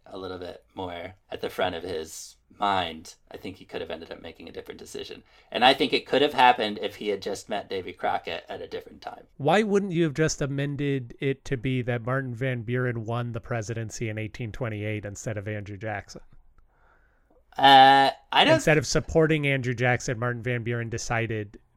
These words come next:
Speaker 2: to run himself 'cause he was governor of New York. It, it's not like he wasn't a politician at that time.
Speaker 1: Yeah, yeah, yeah. I don't, I don't think he's, I don't, I mean, obviously he ends up running for president and winning, and then he tries to do that a bunch more times. But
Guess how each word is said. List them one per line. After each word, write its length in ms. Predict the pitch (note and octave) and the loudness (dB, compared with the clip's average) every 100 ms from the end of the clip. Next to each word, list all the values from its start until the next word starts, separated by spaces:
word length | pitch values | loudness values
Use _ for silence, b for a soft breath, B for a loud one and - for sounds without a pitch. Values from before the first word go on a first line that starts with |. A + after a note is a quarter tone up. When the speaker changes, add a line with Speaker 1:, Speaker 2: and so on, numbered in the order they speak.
| - | -10
Speaker 2:
to 140 | B2 | -6
run 440 | A#2 A#2 A2 A2 G#2 | -2 -4 -4 -10 -10
himself 500 | A2+ G2+ C#3 A2+ - | -10 -4 -4 -4 -4
'cause 160 | C#3 | -2
he 80 | C3 | 2
was 160 | D3 C3 | 0 2
governor 360 | D#3 D#3+ D3+ | 4 4 2
of 100 | B2 | 0
New 80 | A2+ | -2
York. 320 | A#2+ C3 A2 | 0 0 -2
It, 100 | A#2+ A#2 | -6 -6
it's 220 | - A2 | -8 -6
not 120 | C#3 A#2+ | -4 -2
like 160 | A2+ | -4
he 100 | B2 | -4
wasn't 360 | A2 A#2+ A2+ G#2+ | -4 -4 -4 -8
a 60 | |
politician 580 | G#2 A#2+ G#2+ G2 B2 - | -8 -8 -8 -8 -10 -10
at 140 | G2+ - | -16 -18
that 180 | - | -20
time. 320 | - A#2+ A#2 A#2 _ | -20 -18 -18 -20 _
Speaker 1:
Yeah, 480 | - B2 C#3 A#2 - - | 0 6 8 8 4 -2
yeah, 400 | A#2 C3 - - _ - | 6 6 6 -2 _ -4
yeah. 340 | C3 C#3+ - | 4 4 4
I 120 | C3+ E3+ | 0 0
don't, 180 | A#3 - - | 0 -4 -10
I 140 | F3+ | -4
don't 160 | A3+ A3+ | -4 -6
think 120 | B3+ | -10
he's, 320 | C#4 - - - | -10 -10 -16 -8
I 100 | E3 | -4
don't, 260 | G#3 G#3+ _ _ - | -4 -6 _ _ -8
I 80 | C#3+ | 0
mean, 260 | D#3 C#3 - | 2 2 0
obviously 460 | C3+ D3+ D3 C3+ | 0 0 0 -4
he 120 | A#2+ B2+ | -2 -2
ends 140 | B2 | -2
up 160 | A2 G2+ | -4 -2
running 260 | A2+ B2+ | -4 -4
for 100 | A#2+ | -10
president 560 | - - F#2+ G2 G2+ - | -10 -8 -8 -8 -8 -8
and 120 | G2+ | -10
winning, 280 | F#2+ F#2+ F#2+ | -8 -8 -8
and 120 | F2+ | -8
then 100 | F#2 | -10
he 180 | F#2 F#2 _ | -12 -14 _
tries 280 | - F#2 - | -10 -10 -10
to 80 | G2 | -8
do 100 | F#2+ | -4
that 160 | F#2 | -4
a 40 | F#2 | -6
bunch 200 | F#2 - | -8 -12
more 120 | F#2 | -12
times. 380 | - G2 G2 - | -10 -10 -12 -12
But 300 | - - | -10 -10